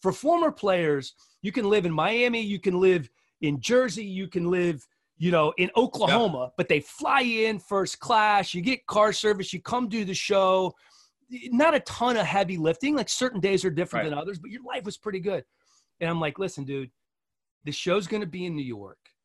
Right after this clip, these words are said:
Speaker 1: The N F L offices are in New York."
Speaker 2: Wait, wait, wait, wait. Let me,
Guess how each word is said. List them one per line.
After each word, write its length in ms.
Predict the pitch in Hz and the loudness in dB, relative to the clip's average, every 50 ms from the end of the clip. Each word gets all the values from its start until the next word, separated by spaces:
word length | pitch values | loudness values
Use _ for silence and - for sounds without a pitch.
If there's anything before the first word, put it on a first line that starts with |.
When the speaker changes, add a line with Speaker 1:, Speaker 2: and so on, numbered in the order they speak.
| _ _ _ _ _ _ | _ _ _ _ _ _
Speaker 1:
The 100 | - 143 | -6 -4
N 120 | 156 190 196 | -4 -4 -4
F 100 | - 196 | -6 -6
L 180 | 202 180 - - | -6 -8 -6 -4
offices 560 | 165 160 156 143 - 151 - - 135 117 113 | -2 -2 -2 -2 -4 -8 -12 -12 -12 -12 -12
are 120 | 123 123 117 | -12 -12 -12
in 120 | 110 113 | -12 -12
New 60 | 107 | -14
York." 380 | 104 104 98 98 98 92 - _ _ _ - | -16 -16 -16 -16 -18 -18 -20 _ _ _ -2
Speaker 2:
Wait, 160 | 135 214 240 | 2 4 6
wait, 100 | 240 240 | 8 8
wait, 420 | 240 233 220 220 208 202 190 180 | 8 6 6 6 6 6 6 4
wait. 80 | 165 151 | 2 2
Let 120 | 156 196 220 | 2 0 0
me, 120 | 233 | 0